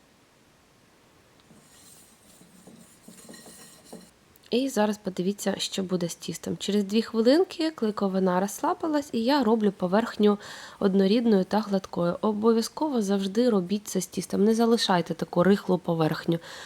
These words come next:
Зробіть його гладким і залишайте його на ферментацію.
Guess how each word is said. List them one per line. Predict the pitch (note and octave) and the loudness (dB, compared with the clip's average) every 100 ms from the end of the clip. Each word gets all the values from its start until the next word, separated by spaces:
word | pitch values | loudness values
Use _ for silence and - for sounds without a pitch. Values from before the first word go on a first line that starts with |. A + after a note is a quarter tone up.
| - - | -14 -2
Зробіть | A#3+ A3+ G#3 G3 | 2 4 2 0
його | G3+ F#3+ G#3 | 0 2 0
гладким | G#3+ C4 F4 - C4+ C4 | 2 2 2 0 0 0
і | C#4 D#4+ | -2 -6
залишайте | G3+ F3+ - G#3 G#3+ G#3+ F3 | -6 -8 -4 -2 -2 -4 -8
його | E3+ E3+ F3+ G3+ F#3 | -6 -4 0 0 2
на | E3+ F3+ - | 0 -2 -4
ферментацію. | F3 E3 D#3+ D#3 D#3+ - - F#3+ | -4 -2 -4 -4 -8 -8 -6 -6